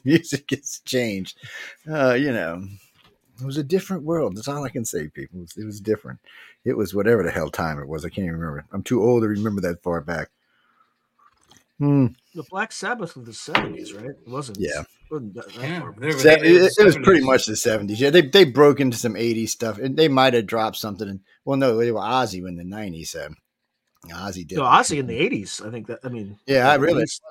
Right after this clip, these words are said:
Speaker 1: was Ozzy in the eighties. Yeah, it was. Um, and Ozzy was Ozzy. I seen Ozzy. First time I ever seen Ozzy was at Tulane Stadium in the rain, biting a bat's head off. I'm like,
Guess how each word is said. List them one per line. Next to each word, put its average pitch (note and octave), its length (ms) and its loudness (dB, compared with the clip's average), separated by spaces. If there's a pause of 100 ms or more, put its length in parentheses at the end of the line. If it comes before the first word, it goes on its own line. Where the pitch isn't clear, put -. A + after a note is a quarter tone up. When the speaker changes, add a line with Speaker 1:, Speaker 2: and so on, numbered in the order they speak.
(220)
Speaker 1:
was A2+ 120 -2
Ozzy A2 60 -6
in G2+ 80 -8
the G2 60 -8
eighties. F#2+ 340 -8
Yeah, G2 260 -8
it A#2 120 -6
was. G2+ 200 -8
Um, G2+ 280 -8 (680)
and E3+ 120 -6
Ozzy F#3 340 -2
was D3+ 120 -2
Ozzy. D#3+ 280 2
I C3 60 2
seen D3+ 260 -4
Ozzy. C3+ 300 -2
First D3+ 220 0
time C#3+ 120 -4
I C#3+ 60 0
ever C3+ 80 -4
seen C3+ 180 -6
Ozzy B2 340 -4
was A2 120 -6
at - 120 -10
Tulane B2 340 -4
Stadium A#2 420 -4
in A#2 100 -6
the A#2 80 -6
rain, A2+ 360 -6
biting A2 260 -4
a - 20 -8
bat's G2+ 360 -6
head E2+ 180 -10
off. - 240 -14
I'm F2+ 120 -16
like, E2+ 160 -18